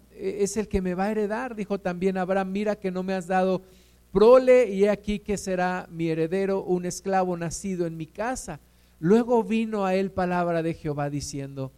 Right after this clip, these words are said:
"No te heredará este, sino un hijo tuyo será el que te heredará".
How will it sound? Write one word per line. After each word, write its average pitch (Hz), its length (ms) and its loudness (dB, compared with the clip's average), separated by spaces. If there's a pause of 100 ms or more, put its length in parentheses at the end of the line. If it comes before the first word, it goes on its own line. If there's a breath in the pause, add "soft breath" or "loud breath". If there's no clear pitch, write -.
(300 soft breath)
"No 247 240 4
te 262 120 -4
heredará 165 480 -2
este, 208 500 -4 (160 loud breath)
sino 156 460 -4
un 202 480 4
hijo 180 320 -4
tuyo 165 380 0
será 156 380 -6
el 147 120 -10
que 151 140 -12
te 147 180 -4
heredará". 127 520 -6